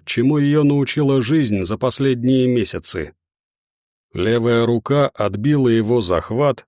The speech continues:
а правая нырнула под рубашку за спину. Холодная рукоять глока легла в ладонь. Щелчок предохранителя потонул в общем шуме,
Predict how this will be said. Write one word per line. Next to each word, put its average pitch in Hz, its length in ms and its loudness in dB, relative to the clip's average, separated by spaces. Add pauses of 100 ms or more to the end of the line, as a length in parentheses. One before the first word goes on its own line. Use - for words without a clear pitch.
а 98 140 -2
правая 135 480 0
нырнула 131 520 2
под 123 200 -2
рубашку 127 580 0
за 110 220 0
спину. 85 500 -6 (640)
Холодная 127 680 0
рукоять 131 560 0
глока 127 460 0
легла 113 440 0
в 113 60 -4
ладонь. 113 540 -2 (600)
Щелчок 135 640 -2
предохранителя 147 840 0
потонул 143 560 0
в 131 100 -2
общем 104 360 -2
шуме, 139 460 0